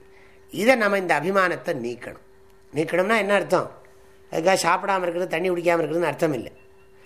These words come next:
ஒருவேளை நமக்கு சாப்பிடாம, சாப்பாடு கிடைக்காம போயிட்டா கவலைப்படக்கூடாது. ஒருவேளை நமக்கு தண்ணி இல்லாம சாக வேண்டி வந்தா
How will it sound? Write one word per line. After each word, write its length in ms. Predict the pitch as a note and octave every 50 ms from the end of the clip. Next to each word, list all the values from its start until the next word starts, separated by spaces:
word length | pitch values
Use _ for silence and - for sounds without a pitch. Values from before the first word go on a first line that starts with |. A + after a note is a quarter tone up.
| - - - - - - - -
ஒருவேளை 720 | - F#2+ A2 B2+ D3 D#3+ F3 F#3 F#3+ G3+ A3 A#3+ C#4+ D4
நமக்கு 300 | C#4 B3+ A3+ G#3 F#3+ F3+ -
சாப்பிடாம, 520 | F3+ E3 F3+ F3+ - G3 G3 F#3+ F#3 E3+ C#3+
சாப்பாடு 380 | B2+ D3 D#3 D#3 E3+ E3+ F3
கிடைக்காம 400 | C#3 C3+ C#3+ C3+ D#3 D#3 D3+ C#3
போயிட்டா 640 | B2 C3 C#3 C3+ C3+ - E3+ A3+ C4 B3+ - - - - - - - - - - - - - - -
கவலைப்படக்கூடாது. 600 | D3+ D3+ C#3+ B2+ A2+ A#2 G#2+ G#2 E2+ - - - - - - - _ _ _ - -
ஒருவேளை 440 | - D3+ G3 G#3+ G#3+ A3 B3+ C#4 C4+
நமக்கு 340 | B3 G#3+ G#3 G3 F#3 E3+ C#3+
தண்ணி 300 | - D#3 F3+ G#3+ A#3+ A#3
இல்லாம 300 | A3 G3+ G3+ G#3+ A#3+ A3+
சாக 340 | - - D#3+ F#3+ G#3 G#3+ G#3
வேண்டி 300 | F#3+ F3+ F3 D#3+ D3 B2+
வந்தா 680 | A2+ A2 B2+ D3 D#3+ E3 F3 G3+ A#3 C4+ - - -